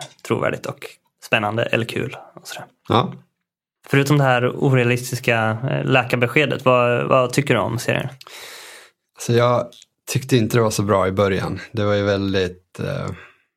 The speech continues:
Speaker 2: väldigt macho och, eh, hårt.
Speaker 1: Ja,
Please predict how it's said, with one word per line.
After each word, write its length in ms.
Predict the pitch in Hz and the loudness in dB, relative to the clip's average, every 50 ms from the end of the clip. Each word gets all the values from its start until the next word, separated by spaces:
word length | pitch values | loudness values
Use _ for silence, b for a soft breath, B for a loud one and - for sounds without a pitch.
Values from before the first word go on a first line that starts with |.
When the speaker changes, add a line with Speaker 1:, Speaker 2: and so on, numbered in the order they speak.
| _ - 117 107 | _ -12 -10 -4
Speaker 2:
väldigt 500 | 104 107 101 98 98 98 98 95 - - | -2 0 0 0 0 0 -2 -2 -4 -4
macho 460 | - 101 98 - - - - - - - | -4 -4 -4 -4 -6 -4 -4 -2 -2 -2
och, 520 | - - - - - _ _ _ - - | -6 -6 -8 -10 -12 _ _ _ -18 -16
eh, 440 | - - - - - - - - - - b b b b b b _ _ _ - - | -14 -12 -12 -10 -10 -12 -12 -12 -14 -16 b b b b b b _ _ _ -10 -4
hårt. 540 | - 104 101 98 - - - - - - - - - - | -4 -2 -2 -2 -6 -8 -10 -4 -4 -4 -4 -4 -6 0
Speaker 1:
Ja, 80 | - | 2